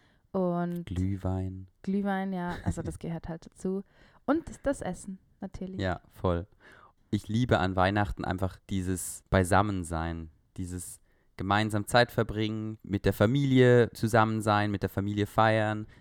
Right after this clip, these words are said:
Speaker 2: mit der Familie eben auch essen, mit der Familie auch trinken und einfach diese gemeinsame, wohlige Zeit irgendwie, dieses, dieses, ja,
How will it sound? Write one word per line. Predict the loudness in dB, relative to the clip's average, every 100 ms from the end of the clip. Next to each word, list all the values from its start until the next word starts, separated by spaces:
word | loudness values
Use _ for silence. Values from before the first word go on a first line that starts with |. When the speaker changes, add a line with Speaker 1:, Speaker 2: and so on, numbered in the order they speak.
| -10
Speaker 2:
mit | 0
der | 0
Familie | 2 0 2 0
eben | 0 -4 -4
auch | -4 -4
essen, | 2 2 2 -6 -6
mit | -6 -6
der |
Familie | -6 -6 -6 -6
auch | -8
trinken | -6 0 0 0 -8 -10 -10 -14 -20 -20 -12
und | -6 -6 -4 -4
einfach | -4 -4
diese | -6 -6 -4 -4 -4
gemeinsame, | -2 2 2 2 0 0 -2 0
wohlige | 2 4 4 2 -2
Zeit | -2 -2 -2 -4
irgendwie, | -10 -8 -12 -10 -10
dieses, | -8 -10 -10 -12 -16
dieses, | -14 -12 -12 -14 _ _ _ -4
ja, | -2 -2